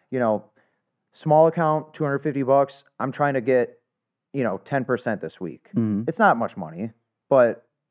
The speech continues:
Speaker 1: it's me trying to build a skill. That's, that's what it's more about. I'm trying to build the skill 'cause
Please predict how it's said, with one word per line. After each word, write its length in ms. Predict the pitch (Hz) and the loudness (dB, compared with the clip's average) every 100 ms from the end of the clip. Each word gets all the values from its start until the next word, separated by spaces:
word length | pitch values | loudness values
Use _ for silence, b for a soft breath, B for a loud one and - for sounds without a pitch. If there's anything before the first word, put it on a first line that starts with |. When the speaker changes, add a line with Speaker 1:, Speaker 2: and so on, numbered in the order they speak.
| - | -6
Speaker 1:
it's 160 | 151 | -4
me 160 | 151 143 | -2 -4
trying 240 | - 147 | -2 -4
to 80 | 123 | -2
build 240 | 107 127 104 | 0 -2 -2
a 60 | |
skill. 500 | - - 123 76 - _ _ _ _ _ - | -10 -4 -4 -4 -10 _ _ _ _ _ -16
That's, 400 | 120 143 151 - - | 0 2 2 -4 2
that's 280 | 156 170 160 | 2 2 2
what 140 | 139 | 0
it's 120 | 113 | 0
more 220 | 127 110 | -2 0
about. 260 | 90 85 71 | 0 -4 -6
I'm 80 | 101 | -10
trying 220 | - 151 | -4 -2
to 60 | 139 | 0
build 260 | 139 139 | 0 0
the 80 | 123 | -2
skill 580 | - - 117 104 107 107 | -8 -6 -2 0 0 -2
'cause 340 | - 110 92 | -6 -6 -6